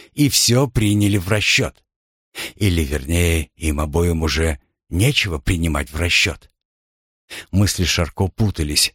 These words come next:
туманились. Он уже почти засыпал, когда вдруг вспомнил фильм Копполы «Апокалипсис сегодня», где зрителя погружали в липкое,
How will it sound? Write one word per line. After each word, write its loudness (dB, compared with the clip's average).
туманились. -2
Он 2
уже 2
почти 0
засыпал, 0
когда 0
вдруг -2
вспомнил 2
фильм 0
Копполы -2
«Апокалипсис 0
сегодня», -2
где 2
зрителя 2
погружали 2
в -2
липкое, 0